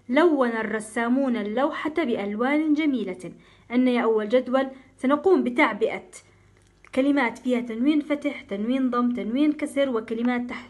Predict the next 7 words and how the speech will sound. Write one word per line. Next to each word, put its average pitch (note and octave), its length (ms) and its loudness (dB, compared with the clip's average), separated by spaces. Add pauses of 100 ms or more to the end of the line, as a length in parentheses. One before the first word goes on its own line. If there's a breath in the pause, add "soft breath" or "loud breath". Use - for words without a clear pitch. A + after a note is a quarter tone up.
تحوي G#3+ 320 -8
حرفا A#3+ 320 -4
مشددا. G3 600 -8 (760 soft breath)
تنوين C#4+ 340 2
فتح E4+ 360 -4
يا D4 100 4
أول، B3 440 0